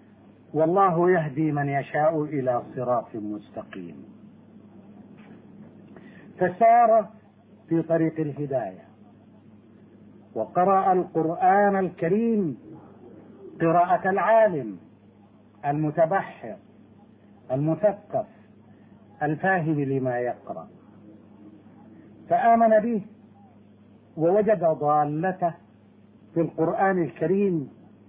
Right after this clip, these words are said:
الذي يهدي به الله من اتبع رضوانه سبل السلام، فتحول من كافر برسالة محمد صلى الله عليه وسلم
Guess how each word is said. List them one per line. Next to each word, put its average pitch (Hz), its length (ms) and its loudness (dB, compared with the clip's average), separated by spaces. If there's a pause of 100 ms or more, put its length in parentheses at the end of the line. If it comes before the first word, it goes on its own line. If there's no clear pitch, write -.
(360)
الذي 220 540 0 (560)
يهدي 185 460 0
به 165 260 -2
الله 151 520 2
من 135 220 -2
اتبع 139 500 0
رضوانه 127 760 0 (100)
سبل 107 300 -8
السلام، 95 580 -14 (2500)
فتحول 247 720 0 (600)
من 196 220 2
كافر 240 500 0
برسالة 156 840 0
محمد 143 640 -4 (760)
صلى 151 220 2
الله 175 360 2
عليه 131 500 -2
وسلم 180 720 -6